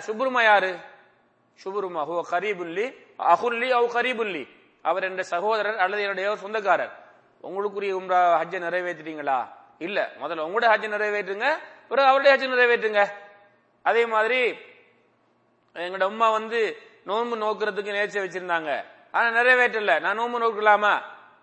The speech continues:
அது மாதிரி ஹஜ்ஜி. ரசூலுல்லாஹி ஸல்லல்லாஹு அலைஹி வஸல்லம் கேக்குறாங்க, "ஆ, உங்களுடைய தாய்க்கு ஒரு கடன் தந்தா நிறைவேற்றுவீங்களா?"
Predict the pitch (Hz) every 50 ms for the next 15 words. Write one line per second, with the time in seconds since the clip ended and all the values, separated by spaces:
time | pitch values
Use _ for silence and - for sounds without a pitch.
0 | _ _ _ _ _ _ _ _ _ _ _ _ _ _ - 190 208 233 240 240
1 | 233 233 240 208 190 226 233 190 135 - - - - _ _ _ _ _ _ _
2 | _ _ _ _ _ _ _ _ _ _ _ _ _ _ _ _ _ _ _ -
3 | 214 220 - 240 240 247 240 233 220 226 220 226 226 214 190 214 214 214 214 196
4 | 202 202 202 202 214 226 220 202 - - - - - _ _ _ _ _ _ _
5 | _ - - 190 196 190 185 185 180 180 175 170 170 170 160 156 151 143 135 123
6 | 104 104 117 117 - - - - - - - - - - - _ _ _ - -
7 | 185 214 214 208 185 196 214 233 247 247 240 233 220 208 - 196 208 226 226 220
8 | 220 220 226 226 214 208 214 226 220 220 202 190 208 202 196 185 175 165 151